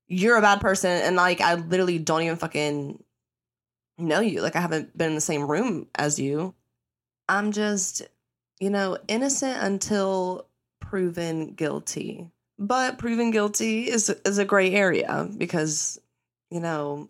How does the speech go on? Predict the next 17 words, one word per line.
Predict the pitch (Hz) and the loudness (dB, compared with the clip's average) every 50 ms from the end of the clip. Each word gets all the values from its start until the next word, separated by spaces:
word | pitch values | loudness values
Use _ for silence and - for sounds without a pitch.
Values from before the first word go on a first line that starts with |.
| - | -6
I | - 160 | -4 -2
listen | 170 - - 190 | -2 -2 -2 -2
to | 208 | 0
my | 208 214 208 | 0 0 0
gut. | 196 190 220 233 202 151 - - - | 0 0 2 2 2 0 -2 -4 -6
So | - - 160 156 151 147 143 139 139 135 131 135 143 151 _ _ _ _ _ _ _ _ _ _ _ - | -4 -2 0 2 2 2 2 0 0 -2 -4 -6 -10 -16 _ _ _ _ _ _ _ _ _ _ _ -10
if | 147 143 | -6 -2
I | 101 131 185 | 0 0 0
get | 220 226 226 | 0 0 0
a | 214 | 2
vibe, | 196 208 208 214 214 220 226 233 226 214 - _ _ _ _ _ _ _ _ _ - | 2 4 4 4 4 4 4 2 0 -2 -6 _ _ _ _ _ _ _ _ _ -10
I'm | - 151 156 | -6 -4 -2
listening | 156 156 147 - 151 151 | 0 0 0 -2 -2 -2
to | 147 147 | -2 -2
the | 139 127 | -2 -2
vibe. | - - - - 50 - - - - | -2 -2 -2 -2 -4 -6 -6 -10 -10
Sorry. | - - 269 285 285 269 240 226 226 226 220 | -6 -2 0 0 0 2 2 2 2 0 -2